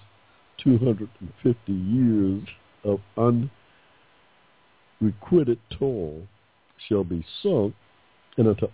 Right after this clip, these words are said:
every drop of blood drawn with the lash shall be paid by another drawn with the sword, as was said three thousand years ago.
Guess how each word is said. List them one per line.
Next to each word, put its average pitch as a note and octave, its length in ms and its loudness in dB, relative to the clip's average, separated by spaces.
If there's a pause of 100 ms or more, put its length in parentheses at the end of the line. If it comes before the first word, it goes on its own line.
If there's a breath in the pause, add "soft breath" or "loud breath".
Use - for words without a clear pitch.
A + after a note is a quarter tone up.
every B2+ 280 4
drop A2+ 320 0
of F2 160 -10
blood G#2 400 2
drawn G2 400 0
with F2+ 140 -6
the C#2+ 100 -8
lash F#2 460 -4 (160)
shall D#2 240 -8
be C2+ 100 -14 (200)
paid F#2 400 -2
by D#2+ 140 -12 (260)
another F2+ 340 -4 (120)
drawn E2+ 420 -4
with D#2 160 -12
the - 80 -16 (360)
sword, C#2 380 -4 (1500)
as E2+ 140 -8
was E2+ 160 -12 (200)
said F#2 280 0 (100)
three F#2+ 260 -4
thousand E2 480 -8
years G#2+ 360 4
ago. - 300 -16